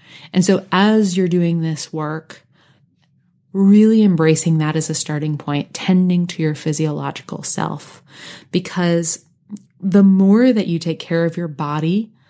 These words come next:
the more energy and stamina that you're gonna have, mental clarity that you're gonna have, inner wherewithal that you're going to possess to be able to start meeting your other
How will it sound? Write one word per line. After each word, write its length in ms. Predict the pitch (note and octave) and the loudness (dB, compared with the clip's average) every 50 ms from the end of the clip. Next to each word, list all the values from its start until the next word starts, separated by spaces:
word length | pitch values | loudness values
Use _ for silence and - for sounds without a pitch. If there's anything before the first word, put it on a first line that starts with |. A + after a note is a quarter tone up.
| _ _ _ _ _ _ _ - | _ _ _ _ _ _ _ 0
the 140 | F#3+ F#3 | 2 4
more 640 | F#3 F#3 F#3 F#3 F#3 F#3+ F#3 F#3 F#3 F#3 F#3+ - _ _ _ _ - | 4 4 2 2 2 0 0 0 0 -2 -4 -8 _ _ _ _ -4
energy 680 | F#3 F3 E3+ F3 F3+ F3 F3 - A3 A#3 A#3+ A#3+ A#3 - | -2 0 2 2 0 0 0 -2 -2 0 0 -2 -4 -4
and 180 | - E3+ E3 D#3+ | -2 -2 -2 -2
stamina 920 | - - - - - D#3+ D#3+ D#3+ E3+ F3 D#3+ D#3 D3+ D3+ D#3+ F3 F3+ - _ _ _ _ _ _ _ _ _ | -2 -4 -6 -4 -2 -2 0 0 0 -2 -2 -4 -6 -6 -8 -8 -10 -12 _ _ _ _ _ _ _ _ _
that 120 | - - - | -4 -4 -2
you're 140 | - E3+ D#3 | -2 -2 -2
gonna 160 | E3 D#3+ D#3+ | -2 -2 -2
have, 420 | - - E3+ E3 E3 E3 D#3+ - | -4 -4 -4 -4 -2 -4 -2 2
mental 360 | F3 F3 E3+ F3 E3+ F3+ E3+ | 2 4 4 4 2 0 -2
clarity 760 | E3 - - - D3 D3 D3+ D#3 D#3 D#3+ E3 F#3 G3 G3 - _ _ _ - - - _ _ _ | -4 -6 -10 -8 -6 -6 -4 -4 -4 -4 -4 -4 -4 -6 -8 _ _ _ -20 -20 -20 _ _ _
that 80 | - - | -2 0
you're 160 | E3 E3+ E3 | 2 2 2
gonna 180 | E3 E3+ E3+ D#3 | 0 -2 -4 -4
have, 420 | C#3 D#3+ E3 D#3+ D#3+ E3 E3 - - _ _ | -4 -4 -2 -2 -2 -2 -4 -6 -14 _ _
inner 340 | - G#3 F#3+ G3 G3 G3 F#3 | 4 4 6 6 6 4 2
wherewithal 880 | E3+ D#3+ D#3+ D#3+ E3 E3 D#3 D#3+ D#3+ - - - - E2+ - - _ _ _ _ _ _ _ _ - | 0 0 0 0 0 0 -2 -4 -6 -6 -6 -4 -6 -6 -6 -10 _ _ _ _ _ _ _ _ -2
that 120 | - C3 | 0 2
you're 160 | D3 E3 D#3+ | 2 2 0
going 260 | D#3+ - D#3+ D#3+ D#3+ | 0 0 0 0 0
to 100 | D#3 E3 | -2 -4
possess 760 | E3 - D#3+ D3 D3 D#3+ - - D#3 D#3 - - - - - - _ _ - - - _ _ - | -6 -6 -6 -6 -4 -4 -4 -6 -6 -8 -6 -6 -6 -8 -10 -12 _ _ -20 -20 -20 _ _ -6
to 100 | - F#3 | -4 0
be 320 | E3+ F#3 F3+ F3+ E3 E3 | 0 2 2 4 4 2
able 200 | E3+ D#3+ E3+ E3+ | 2 0 0 -2
to 100 | - - | -4 -4
start 440 | F#3 - - - E3+ D#3 D#3 - - | -4 -2 -4 -2 -2 -4 -4 -4 -4
meeting 480 | F3 E3 D#3+ D#3+ D#3 E3 D#3 D#3 D#3 E3 | -4 -4 -4 -2 -2 -2 -4 -4 -4 -4
your 180 | E3 E3 D#3+ - | -4 -6 -6 -4
other 480 | - E3 D#3+ C3+ E3 D#3+ D#3 D#3 D#3+ | -4 -4 -2 -2 -2 -2 -2 -4 -6